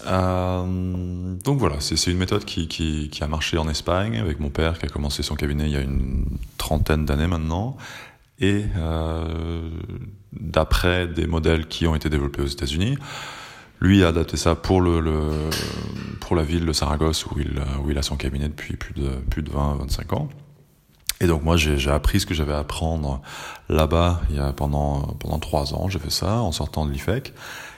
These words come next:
Et derrière, je suis venu en Pologne après un petit break d'un an pour, pour me spécialiser dans la santé des musiciens. Donc voilà, et, et justement c'est ça. C'est pourquoi est-ce que vous faites ce métier.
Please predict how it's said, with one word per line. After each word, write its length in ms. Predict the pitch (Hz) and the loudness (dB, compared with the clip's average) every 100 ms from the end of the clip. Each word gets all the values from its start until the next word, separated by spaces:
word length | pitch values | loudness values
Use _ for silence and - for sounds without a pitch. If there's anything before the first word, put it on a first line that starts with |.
| - - | -12 2
Et 100 | 110 | 4
derrière, 680 | 92 78 76 87 101 104 101 - - - - - - - _ - - _ - - - - - - - | 6 4 6 6 4 2 -2 -10 -18 -20 -20 -12 -12 -12 _ -20 -20 _ -12 -10 -10 -14 -20 -20 -6
je 200 | - - | -2 0
suis 200 | - 101 | 2 2
venu 280 | 85 101 107 - | 2 2 0 0
en 140 | 117 | 2
Pologne 480 | 107 90 80 82 76 | 4 4 4 2 -2
après 240 | 71 - 82 | 0 2 2
un 120 | 76 | 2
petit 160 | - 76 | 2 2
break 220 | 78 76 | 2 2
d'un 180 | 71 73 | 2 2
an 120 | 76 | 2
pour, 360 | - 71 67 67 | 2 2 0 2
pour 140 | 71 | 2
me 40 | |
spécialiser 480 | - - - 80 80 | 4 4 4 2 2
dans 140 | 90 76 | 4 4
la 80 | |
santé 260 | 71 73 82 | 2 0 2
des 120 | 82 | 2
musiciens. 420 | 73 71 - 73 - - - - _ _ _ _ _ - - - - - - - - - - - _ _ _ - | 2 0 0 -2 -6 -14 -20 -20 _ _ _ _ _ -20 -20 -20 -20 -20 -20 -20 -20 -20 -20 -20 _ _ _ 0
Donc 220 | 98 113 | 2 6
voilà, 260 | 92 73 73 | 6 6 4
et, 520 | 87 95 - 90 - | 4 4 4 2 4
et 20 | |
justement 420 | 92 113 95 92 | 4 4 4 4
c'est 140 | 92 87 | 4 2
ça. 260 | - - - | 0 -2 -2
C'est 240 | - 90 | 0 4
pourquoi 400 | - 110 - 120 | 8 8 8 6
est-ce 120 | 113 - | 6 4
que 80 | |
vous 100 | 87 | 2
faites 320 | 78 92 90 - | 4 6 6 2
ce 720 | - - - - - - 110 | -2 -2 -6 -8 -2 4 6
métier. 340 | 90 - 82 | 4 4 4